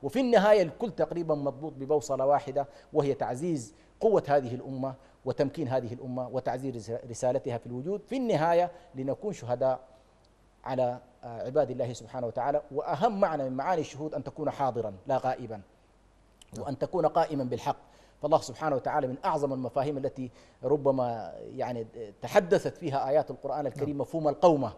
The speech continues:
Speaker 1: هذه القومة التي ربما افتتح بها القرآن الكريم في "يا أيها المدثر قم فأنذر،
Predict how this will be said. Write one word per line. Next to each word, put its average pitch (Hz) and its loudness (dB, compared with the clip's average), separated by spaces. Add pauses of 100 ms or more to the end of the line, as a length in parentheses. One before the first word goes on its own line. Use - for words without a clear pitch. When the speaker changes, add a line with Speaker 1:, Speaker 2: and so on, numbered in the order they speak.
(380)
Speaker 1:
هذه 139 2
القومة 139 2
التي 135 -2
ربما 127 -2 (380)
افتتح 135 -2
بها 123 -2
القرآن 127 -4
الكريم 127 -6
في 120 -10
"يا 143 4
أيها 123 -4
المدثر 120 -4
قم 175 0
فأنذر، 123 0